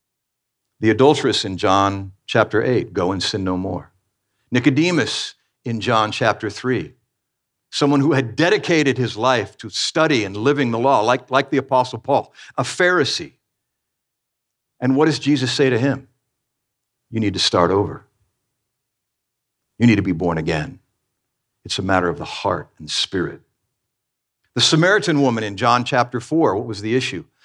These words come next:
Sexual immorality. That's why she was at the well in the middle of the day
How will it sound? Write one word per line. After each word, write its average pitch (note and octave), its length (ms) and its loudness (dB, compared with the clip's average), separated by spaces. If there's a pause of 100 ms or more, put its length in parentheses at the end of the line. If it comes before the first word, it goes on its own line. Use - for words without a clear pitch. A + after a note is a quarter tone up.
(120)
Sexual A#2+ 500 -2
immorality. A2+ 520 2
That's G#2+ 200 0
why A2 180 2
she - 180 -6
was G2 260 -8 (280)
at B2 180 0
the G#2+ 100 -2
well G#2+ 560 0
in G2+ 120 -8
the G#2 60 -8
middle G#2+ 300 0
of F2+ 100 -4
the F#2+ 60 -10
day F#2 460 0